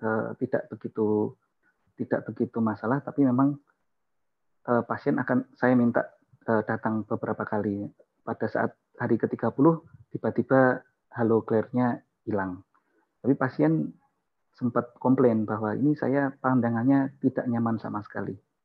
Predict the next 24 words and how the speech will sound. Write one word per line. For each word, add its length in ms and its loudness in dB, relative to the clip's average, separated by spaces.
Dan 240 -4
sehingga 320 2
pasien, 460 2
eh, 460 0
awalnya 380 4
direncanakan 500 2
mata 240 2
satunya 400 2
jadi, 480 -2
jadi 200 -2
nanti 240 -2
dulu 220 0
saja 400 0
gitu. 260 -12
Nah, 100 -8
sehingga 320 0
edukasi 460 0
yang 100 0
disiapkan 480 0
apa 240 0
untuk 320 -2
pasien-pasien 560 -6
multifokal? 640 -6
Nah, 400 -4